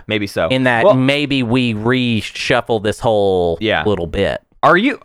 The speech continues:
Speaker 1: sorry, I kinda did just slap this above Outrun though.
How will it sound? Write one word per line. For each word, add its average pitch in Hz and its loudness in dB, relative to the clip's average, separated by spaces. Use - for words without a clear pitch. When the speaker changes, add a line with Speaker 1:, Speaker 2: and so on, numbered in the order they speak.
Speaker 1:
sorry, 131 2
I 143 0
kinda 254 2
did 160 0
just 147 -8
slap 139 -2
this 139 -8
above 110 0
Outrun 90 0
though. 71 -10